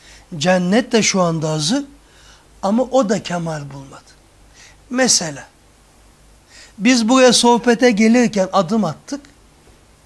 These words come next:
İnşallah cennetteki bahçemizde fidanlar dikildi.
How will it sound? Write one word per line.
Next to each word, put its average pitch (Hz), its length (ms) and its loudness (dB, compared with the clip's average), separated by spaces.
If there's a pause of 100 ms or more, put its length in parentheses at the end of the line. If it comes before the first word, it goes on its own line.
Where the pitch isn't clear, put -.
(400)
İnşallah 214 680 -2 (500)
cennetteki 233 920 0
bahçemizde 185 920 -2 (280)
fidanlar 226 800 2
dikildi. - 500 -16